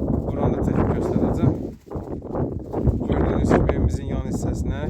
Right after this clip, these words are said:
keçmək rahatçılıqla mümkündür. Evimiz çox hündür bir ərazidə yerləşir. Gördüyünüz kimi panoraması Tuz gölünə baxır. Çox gözəl bir ərazidə yerləşir.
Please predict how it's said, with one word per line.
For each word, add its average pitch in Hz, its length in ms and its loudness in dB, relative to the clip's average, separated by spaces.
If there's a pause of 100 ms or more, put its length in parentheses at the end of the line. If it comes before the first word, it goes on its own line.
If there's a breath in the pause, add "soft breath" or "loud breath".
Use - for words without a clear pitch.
keçmək - 420 -2 (880)
rahatçılıqla 135 580 -2
mümkündür. 117 640 0 (2250)
Evimiz 160 380 -6
çox 139 260 -12
hündür 139 380 -10
bir 123 100 -12
ərazidə 120 480 -4
yerləşir. 113 720 -2 (840)
Gördüyünüz 127 500 -8
kimi 131 320 -6
panoraması 127 800 -6
Tuz 107 260 -8
gölünə 107 380 -4
baxır. - 340 -6 (1160)
Çox - 240 -16
gözəl 120 320 -10
bir 127 180 -6
ərazidə 101 460 -6
yerləşir. - 500 -2